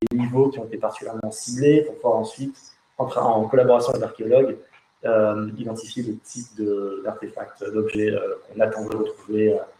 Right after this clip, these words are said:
hors de ce site-là et sur le marché international. Donc, on, on est obligé d'avoir une connexion, une, une discussion permanente avec ces experts-là, de toute façon. Mais voilà, Niger, c'est vraiment un cas d'étude, euh, très clair.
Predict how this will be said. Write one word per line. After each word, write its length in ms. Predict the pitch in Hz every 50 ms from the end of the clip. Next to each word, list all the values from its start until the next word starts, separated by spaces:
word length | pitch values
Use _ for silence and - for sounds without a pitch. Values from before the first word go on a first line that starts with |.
| _ _ _ _ _ _ _ _ _ _ _ -
hors 120 | 107 104
de 40 | 104
ce 140 | 107 - -
site-là 480 | - - - - 101 101 104 104 98
et 40 | 98
sur 120 | - - 101
le 60 | 98
marché 200 | 101 101 - 104
international. 500 | 101 - 104 104 - - 104 101 101 - - - - - _ _ -
Donc, 120 | 131 123
on, 280 | 135 139 139 139 - - - _ _ _ _ _ _ -
on 120 | 131 127
est 120 | 127 120 143
obligé 200 | 143 143 151 160
d'avoir 180 | 147 131 127
une 60 | 127
connexion, 420 | - 123 123 123 123 - - 135 127
une, 180 | 127 120 120
une 320 | 113 110 107 107 110 107 101
discussion 480 | 107 131 127 - - 135 - - 139
permanente 640 | 135 131 117 117 113 113 117 123 120 - - - _ _
avec 240 | - 107 104 110 107
ces 120 | 107 104 101
experts-là, 360 | 101 - - 104 98 107 110
de 80 | 113
toute 120 | - - 117
façon. 240 | 107 101 - - - _ _ _ -
Mais 80 | 120 113
voilà, 200 | 113 110 101 101 113
Niger, 140 | 131 131 - _ _ - - - - - _ - 147 147
c'est 80 | -
vraiment 220 | - 151 143 131 123
un 80 | 117
cas 80 | 120 113
d'étude, 380 | 110 107 107 - - 123 117 107
euh, 200 | 101 98 98 98
très 140 | - 104
clair. 240 | 104 - 107 110 -